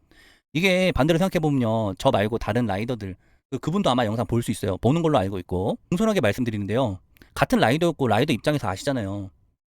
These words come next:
그리고 영상도 있고, 풀 영상도 있고, 뭐, 없-, 풀 영상도 따로 뭐 편집한 것도 없어요. 그냥 들어가서 "안녕하세요, 배민이요." 말하고 나오고, 노래하려 눌-, 눌러서 또 "안녕하세요." 들어가면서 하는데, 그게 꼭 굳이 그 라이더한테, 저 말고, 만약에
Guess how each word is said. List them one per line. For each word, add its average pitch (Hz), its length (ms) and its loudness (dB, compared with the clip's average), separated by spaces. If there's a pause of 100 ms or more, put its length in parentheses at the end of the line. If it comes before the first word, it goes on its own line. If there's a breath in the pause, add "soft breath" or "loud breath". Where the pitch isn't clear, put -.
(140)
그리고 151 260 2
영상도 147 380 -2
있고, 127 280 -2
풀 285 180 -2
영상도 175 260 -2
있고, - 120 -18
뭐, 123 140 -10
없-, 110 120 -6 (340 loud breath)
풀 294 160 0
영상도 196 300 -2
따로 277 240 0
뭐 202 120 -2
편집한 277 300 -2
것도 311 140 -2
없어요. 127 400 0
그냥 135 120 -4
들어가서 165 300 2
"안녕하세요, 165 420 0
배민이요." 143 280 -4
말하고 113 300 -4
나오고, 104 460 0 (380 soft breath)
노래하려 180 280 2
눌-, 120 260 -4
눌러서 147 260 -2
또 302 100 0
"안녕하세요." 247 440 2
들어가면서 175 340 -2
하는데, 135 540 -2 (100)
그게 214 160 -2
꼭 - 180 -2
굳이 143 640 0
그 147 120 0
라이더한테, 131 560 2
저 165 200 2
말고, 98 240 -2
만약에 233 260 2